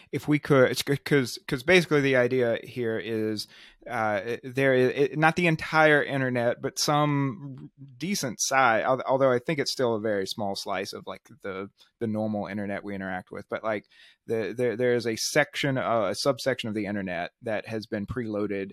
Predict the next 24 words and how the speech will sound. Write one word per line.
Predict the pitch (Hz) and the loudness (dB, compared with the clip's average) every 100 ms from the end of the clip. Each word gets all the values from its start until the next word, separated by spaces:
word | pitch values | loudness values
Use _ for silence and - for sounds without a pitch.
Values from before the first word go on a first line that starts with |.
| - | -10
into | 117 101 98 | -8 -8 -10
this | 92 - | -10 -10
thing, | - 95 92 90 90 _ _ | -8 -10 -10 -14 -18 _ _
right? | - 101 104 104 | -8 -4 -4 -4
As | 107 104 | -6 -6
far | - 104 101 | -4 -4 -4
as, | 95 | -6
like, | 95 | -8
what | 113 110 | -6 -4
it | 101 | -6
knows. | 95 107 104 104 90 92 95 - _ _ _ - | -8 -6 -4 -4 -6 -8 -14 -16 _ _ _ -10
And | 117 120 | -4 -2
then | 110 107 | -2 0
you're | 131 | 0
basically | 127 131 123 - 113 95 | 2 0 0 -4 -4 0
accessing | 117 - - 117 101 110 95 98 98 95 _ | 0 -2 -4 -2 -2 -4 -6 -6 -8 -12 _
it | 117 107 101 - - - _ _ _ - | -4 -2 -2 -6 -10 -10 _ _ _ -4
its | 131 120 - - - | -2 0 -4 -6 -2
search, | - - 123 95 - 104 | 0 4 2 0 -4 -6
like, | 101 | -6
its | 120 - | -6 -6
query | - 131 110 95 78 - | -4 -2 -2 -4 -6 -6
of | 113 104 92 87 - - _ _ _ | -4 -2 -4 -6 -10 -20 _ _ _
that | 113 104 101 92 | -6 -4 -2 -4